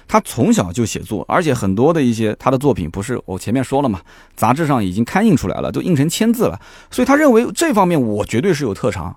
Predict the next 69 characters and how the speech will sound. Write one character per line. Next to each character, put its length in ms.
我 180
绝 100
对 80
是 80
有 80
天 240
赋 180
的。 120
而 140
且 80
中 180
学 120
的 80
语 100
文 140
老 100
师 140
也 80
很 160
喜 100
欢 140
他， 180
经 140
常 160
也 40
会 140
点 180
名 140
表 160
扬， 240
是 140
吧？ 120
觉 140
得 100
韩 140
寒 100
的 80
知 140
识 100
面 140
很 160
广， 180
然 140
后 120
呢， 120
课 140
外 100
读 140
物 240
啊， 260
这 80
个 80
读 140
的 80
也 80
比 100
较 140
多， 280
所 140
以 40
呢， 180
是 180
大 140
家 100
学 140
习 80
的 80
榜 180
样， 160